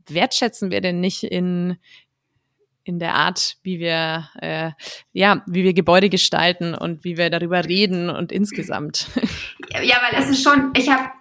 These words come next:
Speaker 2: ich war schon ein bisschen in Schock am Anfang, wie ich gemerkt habe, dass es dazu nichts gibt. Und dann
Speaker 1: Mhm.
Speaker 2: fängt man an zu recherchieren und ich bin auch erst durch dieses Thema viel zu, auf femi-, feministische Literatur gestoßen und habe mal eigentlich so gemerkt, was da alles noch mit reinspielt.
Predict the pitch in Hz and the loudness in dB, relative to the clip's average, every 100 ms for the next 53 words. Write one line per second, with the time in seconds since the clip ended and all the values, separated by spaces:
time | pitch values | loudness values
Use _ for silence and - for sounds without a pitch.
0 | - _ _ _ - 262 269 277 269 - | -20 _ _ _ -2 2 4 4 2 2
1 | 269 247 - 294 247 185 190 196 185 185 | 2 2 2 2 2 0 0 -2 -2 -2
2 | - 185 180 196 190 185 - 185 180 196 | -2 0 0 -2 -6 -8 -2 -2 0 -2
3 | 175 - - - - - 202 208 208 180 | -4 -6 -8 -8 -8 -2 2 4 2 0
4 | 226 226 214 226 233 226 226 226 - 240 | 0 0 0 0 0 -2 -4 -4 0 2
5 | 220 214 226 214 214 - - 226 - - | 2 -2 0 0 2 -2 -4 -8 -8 -10
6 | - 247 226 226 226 220 220 - - - | -8 -4 -2 -2 0 -2 -2 -6 -6 -4
7 | 190 - 214 202 202 208 - - 208 220 | -6 -8 -2 0 0 -4 -10 -8 -4 -4
8 | - 269 254 247 233 233 - 262 269 - | -4 -4 -6 -6 -6 -8 -6 -4 -4 -4
9 | - 262 262 254 254 202 - - - - | -4 -2 0 0 2 -2 -6 -18 -14 -2
10 | 226 214 208 - 214 220 226 208 208 - | 0 2 0 0 -2 0 -2 0 0 0
11 | 214 - 208 208 220 220 214 202 196 208 | -2 0 0 0 -2 -2 0 2 0 0
12 | 220 - 180 180 - - | -2 -4 -6 -6 -8 -10